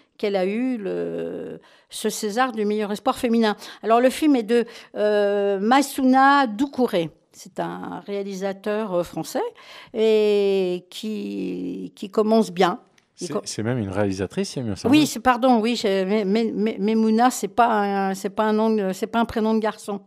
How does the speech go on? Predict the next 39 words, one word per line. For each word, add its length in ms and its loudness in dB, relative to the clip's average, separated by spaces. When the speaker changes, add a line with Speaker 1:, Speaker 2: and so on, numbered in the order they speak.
Speaker 1:
<laughs> 200 -2
Merci, 500 0
Memouna 560 8
Doucouré, 500 -2
c'est 320 -10
une 160 -4
jeune 200 0
femme, 280 -2
effectivement. 680 -10
<laughs> 300 0
Oui, 160 2
oui, 340 -6
tout 200 -6
à 40 -2
fait. 320 -8
Oui, 100 -2
oui, 180 0
c'est, 180 0
bah 180 6
oui, 180 2
si 180 -4
je 60 -8
dis 140 -2
aux 80 6
garçons 360 0
qui 120 -16
s'appellent 300 -4
Memouna, 440 -2
ils 80 -2
veulent, 180 -6
ça 120 -4
va 100 0
pas 140 -2
leur 160 0
plaire, 260 -2
hein. 160 -4
<laughs> 60 -20
C'est 400 -4
un, 140 -4